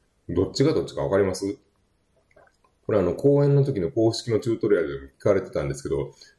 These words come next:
なんとなくこの大きい方がチタンでちっちゃい方がカーボンっていうような気がしちゃうんですけど、これ実は逆なんですね。これよく見てみるとわかるんですが、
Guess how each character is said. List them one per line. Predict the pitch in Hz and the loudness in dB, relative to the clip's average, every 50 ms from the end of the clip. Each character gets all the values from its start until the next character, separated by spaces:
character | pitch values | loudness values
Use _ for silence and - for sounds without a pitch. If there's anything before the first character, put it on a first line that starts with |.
| _ | _
な | - 110 | 0 0
ん | 113 123 | 2 2
と | 160 | 2
な | 175 180 | 2 0
く | 180 - | 0 0
こ | 117 101 | 0 0
の | 92 87 87 - | 2 0 2 2
大 | 120 143 139 | 0 0 0
き | - 147 151 | -2 0 2
い | 151 | 4
方 | 139 143 143 139 135 | 4 6 4 4 4
が | 127 127 127 123 123 120 117 - - _ _ _ _ _ _ _ _ _ _ - | 4 2 2 2 0 0 -2 -8 -16 _ _ _ _ _ _ _ _ _ _ -10
チ | - - | -2 0
タ | 147 - | 0 2
ン | 98 85 | 2 0
で | 80 82 | -2 -4
ち | - - 104 | -4 -6 -6
っ | |
ち | - - 117 | 0 2 2
ゃ | 107 | 4
い | |
方 | 107 104 101 | 4 2 2
が | - - | 0 2
カ | - 131 120 104 | 0 0 2 2
ー | 98 | 0
ボ | 87 76 69 | -2 -6 -8
ン | |
っ | 67 | -6
て | - 90 | -4 -2
い | |
う | 82 | -2
よ | 73 | -2
う | |
な | 67 | -4
気 | 67 - - 87 | -6 -6 -2 -2
が | 95 92 | -2 -2
し | - - | -2 0
ち | - 113 | 2 2
ゃ | |
う | 101 87 | 2 2
ん | 76 | 0
で | 71 69 | -4 -6
す | - | -8
け | - - | -6 0
ど、 | 90 87 78 - | 0 0 2 4
こ | - 101 | 2 2
れ | 101 | 2
実 | 117 120 - - | 2 -2 -4 -4
は | 76 | -2
逆 | 92 87 - - 104 - | -2 -2 -2 0 -4 -4
な | - - | -4 -8
ん | - | -14
で | _ | _
す | - - | -16 -10
ね。 | 78 78 78 76 - | -8 -8 -8 -6 -2
こ | 87 | 0
れ | 87 95 | 2 2
よ | - - | 2 0
く | - 76 71 69 69 - _ _ _ _ _ _ _ _ _ _ _ _ _ _ _ - _ - | 0 -4 -4 -4 -6 -10 _ _ _ _ _ _ _ _ _ _ _ _ _ _ _ -20 _ -6
見 | 92 90 90 | -6 -2 2
て | 95 95 | 2 2
み | 90 82 73 | 2 0 -2
る | 73 69 | -4 -4
と | 69 69 | -4 -4
わ | 73 71 | -4 -2
か | - 80 | -2 -2
る | 78 76 | -2 -2
ん | 71 69 | -4 -6
で | 71 | -8
す | - - 78 | -10 -4 -2
が、 | 80 80 78 73 69 - | -2 0 0 -2 -6 -10